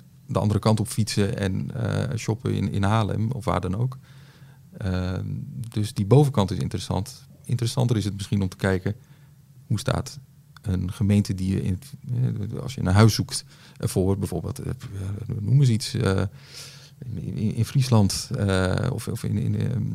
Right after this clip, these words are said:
in, in Zeeland of in, of in Limburg, de gemeente die je, of waar je over twijfelt, hoe staat die ervoor? En dan kan een plek op, eh,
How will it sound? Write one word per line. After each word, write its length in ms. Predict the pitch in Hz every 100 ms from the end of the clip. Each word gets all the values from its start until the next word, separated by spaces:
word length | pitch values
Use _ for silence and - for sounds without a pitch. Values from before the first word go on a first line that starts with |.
| -
in, 500 | - 107 117 - 117 101
in 120 | 107
Zeeland 560 | 117 120 110 95 98 -
of 120 | -
in, 100 | -
of 100 | 117
in 100 | 104
Limburg, 560 | 104 127 110 92 - - - - - - -
de 160 | 117
gemeente 460 | 110 113 127 131 123
die 200 | 107 104
je, 100 | 101 131
of 120 | - 104
waar 120 | 107
je 100 | 95
over 140 | - -
twijfelt, 540 | - 110 95 98 - -
hoe 100 | 131
staat 200 | 120 110
die 100 | 131
ervoor? 500 | 113 - 71 - -
En 120 | -
dan 120 | 110
kan 140 | 107 117
een 140 | 101
plek 360 | - 120 127 - - - - -
op, 280 | - 95 -
eh, 600 | 92 92 90 87 90